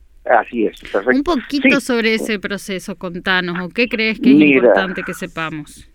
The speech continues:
Speaker 1: durante las movilizaciones del dos mil quince hubo una suerte de, de, de construcción ciudadana a partir de, de, de, de tus comunidades o intereses.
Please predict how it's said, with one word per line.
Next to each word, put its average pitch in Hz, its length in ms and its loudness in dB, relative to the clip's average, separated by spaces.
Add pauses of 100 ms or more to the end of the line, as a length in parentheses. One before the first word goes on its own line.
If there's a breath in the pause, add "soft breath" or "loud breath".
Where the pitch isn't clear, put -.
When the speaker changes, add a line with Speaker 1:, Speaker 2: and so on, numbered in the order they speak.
(420)
Speaker 1:
durante 147 340 4
las 143 140 2
movilizaciones 160 560 0
del 180 100 -8
dos 139 160 -10
mil 165 260 -6
quince 180 460 0
hubo 165 160 6
una 165 240 2
suerte 147 460 2
de, 92 520 0 (600 soft breath)
de, 95 400 0 (380)
de 98 260 -2
construcción 143 880 2
ciudadana 123 760 4 (440 soft breath)
a 113 140 0
partir 123 560 -2
de, 110 580 2
de, - 240 -6
de, 107 240 -4
de 120 160 2
tus - 220 -2
comunidades 131 720 2
o 107 100 -8
intereses. 104 580 -4